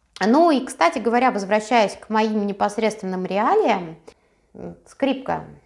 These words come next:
между прочим, перенимает тон своего, не скажу владельца, но своего мастера, что ли, своего... Нет, мастер — это скрипичный, в общем, исполнителя, исполнителя.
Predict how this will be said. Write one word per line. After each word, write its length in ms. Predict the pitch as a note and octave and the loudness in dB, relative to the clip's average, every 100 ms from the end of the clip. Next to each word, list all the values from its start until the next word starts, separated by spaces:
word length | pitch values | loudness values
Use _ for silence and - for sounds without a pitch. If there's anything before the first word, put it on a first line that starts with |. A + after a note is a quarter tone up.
| _ _ | _ _
между 260 | E3+ D#3+ E3 | -18 -14 -10
прочим, 480 | - D4+ F4 C4 A#3+ | -2 0 0 0 0
перенимает 760 | G3+ G3 G3+ B3+ C4 - - | -2 -2 0 2 2 0 -6
тон 360 | C4 A#3+ F3 D3 _ - _ _ | -4 -2 -4 -10 _ -20 _ _
своего, 840 | - - E3+ E3+ E3+ F#3 F#3 F3 D#3 - _ _ _ | -20 -10 -6 -6 -4 0 2 0 -4 -20 _ _ _
не 200 | - G3 | -8 -8
скажу 300 | G3 G3+ G3 | -2 -2 0
владельца, 640 | F#3 G#3+ G#3+ D#4+ F#4 F#4 F#3+ | 0 2 2 2 0 0 -2
но 260 | F3 A3 B3 | 0 -2 -2
своего 560 | F#3 G3 F3 G3 G#3 | -2 -2 -2 0 0
мастера, 520 | E3+ F3 F#3+ - E3+ D#3+ | 0 -4 -4 -6 -6 -6
что 280 | - E3 | -10 -8
ли, 140 | D#3+ D#3 | -8 -8
своего... 840 | - D#3+ E3 D3+ E3+ F#3+ F3 D3+ E3 E3 _ _ _ | -10 -8 -8 -6 -2 0 0 -4 -18 -20 _ _ _
Нет, 320 | F#3+ G3 F#3 - | -14 -10 -10 -4
мастер — 380 | A#3+ C4+ A3+ | -4 -2 -4
это 140 | G#3+ G3+ | -6 -8
скрипичный, 500 | - A3 A3 - F3 | -8 -8 -8 -10 -8
в 80 | F#3 | -4
общем, 280 | A#3 A3+ A3 | -4 -2 -2
исполнителя, 720 | A3+ B3 A#3+ F#3 - E3 F3 | 0 0 0 -4 -6 -12 -12
исполнителя. 720 | - F#3 F#3+ F3 E3+ D#3 D#3+ | -10 -6 -6 -6 -8 -8 -10